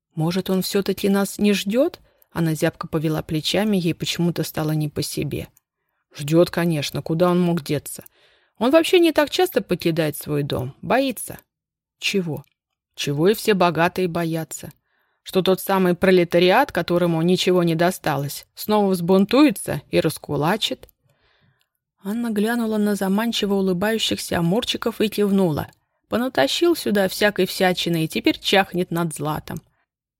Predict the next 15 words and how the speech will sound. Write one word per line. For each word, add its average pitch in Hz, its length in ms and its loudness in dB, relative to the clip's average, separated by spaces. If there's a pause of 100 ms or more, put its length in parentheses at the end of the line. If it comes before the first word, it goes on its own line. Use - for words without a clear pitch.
(480)
«А 180 100 -4
если 277 720 0
он 254 240 2
нас 254 240 -2
тоже 190 360 2
испугался 208 680 2
и 208 60 -2
спрятался 254 600 0
за 214 140 2
той 254 140 -4
дверью 180 400 2
бронированной?» 147 800 -2 (320)
усмехнулась 165 640 -4
Анна, 208 220 -2
прислушиваясь. 143 880 -4